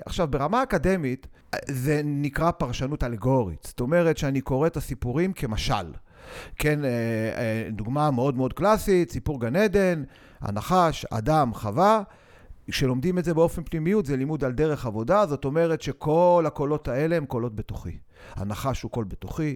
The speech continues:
חווה היא קול בתוכי, האדם הוא קול בתוכי, אה, אה, ואז אני לומד, אה, דרך הסיפור עליי.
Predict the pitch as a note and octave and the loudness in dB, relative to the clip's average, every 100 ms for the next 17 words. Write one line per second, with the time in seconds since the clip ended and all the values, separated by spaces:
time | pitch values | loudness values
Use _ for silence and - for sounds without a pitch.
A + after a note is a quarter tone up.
0 | - G2+ G2 A2 G2 A#2+ G2+ - - C#3+ | -6 -8 -6 -6 -6 -6 -8 -8 -10 -6
1 | D3 - - G2 F#2+ A#2+ A#2 G2 C3+ G#2+ | -6 -6 -8 -6 -4 -4 -6 -6 -6 -6
2 | G2 - F3 F3 - - - - - A#2+ | -8 -6 -2 -2 -4 -16 -18 -14 -8 -4
3 | A#2 A#2+ C#3 A#2+ A#2+ C#3 D#3+ D#3 C3+ B2+ | -2 -2 -4 -4 -2 0 0 -2 0 0
4 | E3 G3 C#3 - B2 A#2 D3 E3 D3 - | 2 0 -2 -6 -4 -2 -2 -4 -8 -10
5 | - E3 A#2+ G#2 F2 | -8 -4 -4 -4 -6